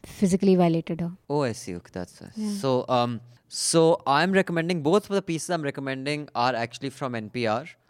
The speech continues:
Speaker 2: Uh, one is about this entire oil going below zero.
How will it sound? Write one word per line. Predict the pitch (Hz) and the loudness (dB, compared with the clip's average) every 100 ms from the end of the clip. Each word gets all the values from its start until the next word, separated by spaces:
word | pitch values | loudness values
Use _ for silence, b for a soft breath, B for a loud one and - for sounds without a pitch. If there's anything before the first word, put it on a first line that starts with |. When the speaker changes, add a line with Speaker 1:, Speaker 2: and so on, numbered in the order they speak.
| _ - | _ -6
Speaker 2:
Uh, | 107 107 | -2 -2
one | 101 120 156 | 0 0 0
is | 160 175 143 120 _ _ 131 | -2 -2 -4 -10 _ _ -6
about | 117 135 135 127 | 0 2 2 -2
this | 135 | -4
entire | 135 123 120 120 127 131 120 - _ _ 123 | -6 0 2 4 6 4 2 -4 _ _ 2
oil | 123 127 113 - 110 | 4 2 -2 -8 0
going | 131 127 117 | 2 2 0
below | 113 117 | 2 2
zero. | 110 117 113 156 | 0 -2 0 -2